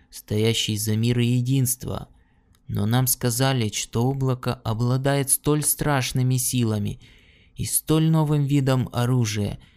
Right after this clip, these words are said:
что сможет смести перед собой всё раньше, чем война начнётся".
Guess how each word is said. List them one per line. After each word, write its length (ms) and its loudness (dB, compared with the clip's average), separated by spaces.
что 300 -8
сможет 500 0
смести 540 0
перед 320 0
собой 380 2
всё 500 2
раньше, 540 -2
чем 240 -4
война 320 4
начнётся". 840 -2